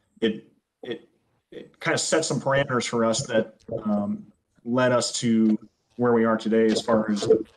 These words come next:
the proposed use. Um, you know, the building has good bones. Um, it just needed a, a massive facelift. Um, and given the,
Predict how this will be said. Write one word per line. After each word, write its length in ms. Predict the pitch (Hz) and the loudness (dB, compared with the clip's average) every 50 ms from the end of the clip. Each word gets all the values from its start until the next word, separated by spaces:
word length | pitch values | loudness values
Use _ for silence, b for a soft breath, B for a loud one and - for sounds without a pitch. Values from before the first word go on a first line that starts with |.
| _ _ | _ _
the 80 | 117 110 | -8 -6
proposed 440 | - 110 - 131 123 117 113 101 107 | -6 -6 -2 2 2 2 2 2 2
use. 540 | 110 113 110 107 107 107 - - - b b b b b b b b b - | 2 4 4 2 2 0 -4 -8 -12 b b b b b b b b b -4
Um, 480 | 113 110 110 107 104 107 104 107 - - b b b b b b b _ _ | -2 0 2 2 2 2 2 0 0 -4 b b b b b b b _ _
you 120 | - 120 | -4 -2
know, 260 | 113 107 104 104 104 - - - - - - _ _ _ _ - - - 107 104 - | -2 0 -2 -4 -6 -8 -14 -14 -16 -16 -16 _ _ _ _ -20 -14 -12 -12 -10 -8
the 80 | - | -8
building 340 | 113 101 131 127 127 123 117 | -2 0 0 0 0 0 -2
has 260 | 107 123 131 123 110 | -2 0 0 -2 -2
good 240 | 107 113 123 113 107 | -2 -2 -2 0 0
bones. 580 | 117 120 120 120 120 123 123 123 117 - - - 113 | 2 2 2 0 0 -2 -4 -4 -6 -8 -10 -6 -2
Um, 500 | 113 110 110 110 107 107 107 107 104 - - 113 110 - | 0 2 2 2 2 4 2 2 2 0 -6 -12 -10 -8
it 60 | 117 104 | -8 -6
just 240 | 95 123 - - | -4 -6 -6 -2
needed 340 | 120 120 117 113 117 110 110 | -2 0 2 2 2 2 2
a, 220 | 107 104 104 104 - - | 0 0 -2 -4 -8 -10
a 60 | 110 - | -10 -6
massive 400 | 113 113 117 113 - 117 107 - | -4 -4 -4 -6 -6 -10 -12 -8
facelift. 720 | - 117 117 110 - - 120 113 110 110 - - - - - - _ - | -6 -4 -2 -2 -2 0 0 2 2 2 0 -4 -14 -20 -20 -20 _ -6
Um, 500 | 113 110 110 107 107 104 101 110 - b b b b b b _ | -4 -2 0 0 0 0 -2 -4 -6 b b b b b b _
and 520 | - 110 110 107 107 107 104 - - - - _ _ _ - - - | -2 0 0 2 2 2 2 0 -2 -8 -16 _ _ _ -20 -20 -10
given 340 | - 127 120 113 117 113 113 | -4 -2 0 0 2 2 2
the, 300 | 110 107 104 104 104 104 | 2 2 2 0 -2 -6